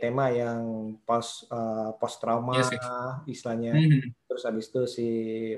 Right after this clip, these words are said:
Speaker 1: Falcon juga, eh, krisis kepercayaan diri. Terus habis
Speaker 2: Hmm.
Speaker 1: Falcon juga menghadapi permasalahan keuangan. Terus habis itu
Speaker 2: Iya.
Speaker 1: itu tuh. Terus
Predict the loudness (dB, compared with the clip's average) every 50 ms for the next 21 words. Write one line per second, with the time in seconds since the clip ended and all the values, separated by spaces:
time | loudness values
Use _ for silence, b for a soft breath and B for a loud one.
0 | -8 -8 -2 0 0 0 0 0 0 0 0 0 -2 0 0 0 0 0 -2 -2
1 | -6 -8 -10 -8 -6 -4 -4 -4 -4 -6 -10 -8 -8 -8 -4 -4 -4 -4 -2 -4
2 | -2 0 2 2 4 4 4 4 4 2 2 2 4 2 2 0 -2 B B B
3 | B B B B _ _ -10 -4 -4 -2 -2 -2 -2 0 0 2 2 2 0 -2
4 | -4 -6 -4 -2 -4 -4 -4 -2 -2 0 2 2 2 2 0 0 -2 -4 -10 -8
5 | -6 -4 -4 -2 -2 -2 -2 -4 -4 -4 -6 -6 -6 -8 -6 -6 -4 -4 -4 -4
6 | -2 -4 -4 -4 -4 -4 -4 -2 0 2 2 2 2 0 0 0 0 0 0 0
7 | 0 2 2 0 0 -2 -2 -6 -8 -8 -6 -6 -6 -4 -6 -6 -8 -8 -6 -2
8 | 0 2 4 4 2 0 -4 -12 _ _ -10 -8 -4 2 4 4 2 2 B B
9 | B B B B _ _ -6 -6 -4